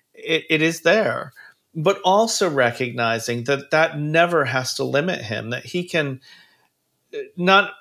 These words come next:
he can heal it so that that trauma, that pain becomes a catalyst for something greater down the road. And our, each of our yoga students is like that.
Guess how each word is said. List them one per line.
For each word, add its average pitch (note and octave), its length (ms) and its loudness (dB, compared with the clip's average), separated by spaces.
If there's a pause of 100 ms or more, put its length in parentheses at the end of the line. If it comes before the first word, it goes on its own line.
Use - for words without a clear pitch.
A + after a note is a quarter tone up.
(100)
he G#3 180 0
can G3+ 180 0
heal A#3+ 520 0
it A#2 200 4
so D3 180 -2
that C#3+ 200 -2
that C3+ 300 4 (600)
trauma, E3+ 580 0
that B2 280 0
pain C3 540 -4
becomes A#2+ 540 -4
a A#2+ 80 -12
catalyst A#2 600 2
for A#2 80 -8
something A#2+ 480 -6
greater B2 580 0 (500)
down A#2+ 240 2
the A#2+ 80 -2
road. F3+ 380 2
And D#3 180 2
our, D#3 340 2
each G#3 220 -2
of A3 80 -2
our D#3+ 100 2
yoga D#3+ 320 0
students A#2 480 -6
is A2 200 -6
like A2 260 0
that. A2+ 380 -2